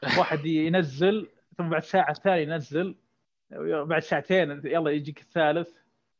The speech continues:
والفريق الثاني وشو بنفس اللحظة ينزلون التايتنز يسيطرون على الجيم، يمسكون الجيم مس-،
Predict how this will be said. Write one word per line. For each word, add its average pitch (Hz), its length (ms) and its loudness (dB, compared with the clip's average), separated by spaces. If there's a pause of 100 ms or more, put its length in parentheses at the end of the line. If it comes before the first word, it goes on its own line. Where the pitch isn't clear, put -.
(180)
والفريق 165 500 2
الثاني 208 840 0
وشو 180 380 -4
بنفس 202 260 -2
اللحظة 165 440 -2
ينزلون 143 300 -6
التايتنز 160 480 0
يسيطرون 156 300 -6
على 135 120 -6
الجيم، 165 360 -4
يمسكون 151 340 -8
الجيم 139 340 -6
مس-، 165 220 -12